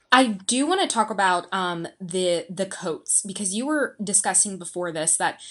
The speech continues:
you know, depending on if you tan before, if you didn't tan before, oh, actually, that's a good question. So should you get a tan before you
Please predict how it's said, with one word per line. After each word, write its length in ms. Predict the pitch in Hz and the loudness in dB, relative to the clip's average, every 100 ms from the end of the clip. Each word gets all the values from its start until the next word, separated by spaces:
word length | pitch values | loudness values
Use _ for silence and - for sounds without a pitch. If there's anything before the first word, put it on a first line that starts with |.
| - | -8
you 140 | 214 220 | 0 2
know, 280 | 196 185 - | 4 0 -2
depending 480 | 185 190 233 233 226 | -6 -6 -4 -2 0
on 240 | 202 190 | 0 0
if 200 | - 185 | -4 -10
you 200 | 180 180 | -10 -8
tan 480 | 165 - 311 311 285 | -8 -6 -2 -2 -2
before, 460 | 254 254 214 202 180 | -6 -4 -2 0 -2
if 200 | 190 185 | -6 -8
you 220 | 185 180 | -6 -4
didn't 320 | 226 262 226 | 0 0 -2
tan 280 | - 214 202 | -4 -4 -4
before, 360 | 180 - 170 - | -6 -4 -2 0
oh, 140 | 190 - | 0 2
actually, 260 | 208 - | 0 0
that's 220 | 170 185 175 | -2 -4 -4
a 20 | |
good 160 | 175 | -6
question. 380 | - 175 - 160 | -4 -2 -2 -2
So 260 | - 185 170 - - - - - - - _ _ _ _ _ - | 0 0 0 -4 -12 -10 -12 -14 -18 -20 _ _ _ _ _ 6
should 380 | - - 294 247 | 8 8 4 0
you 300 | 233 214 180 - | -4 -4 -6 -4
get 140 | 190 | -2
a 60 | 175 | -2
tan 520 | - 220 214 170 165 | -4 -6 -6 -6 -8
before 600 | 156 185 185 190 175 175 | -6 -6 -6 -6 -4 -4
you 280 | 160 156 147 | -6 -10 -12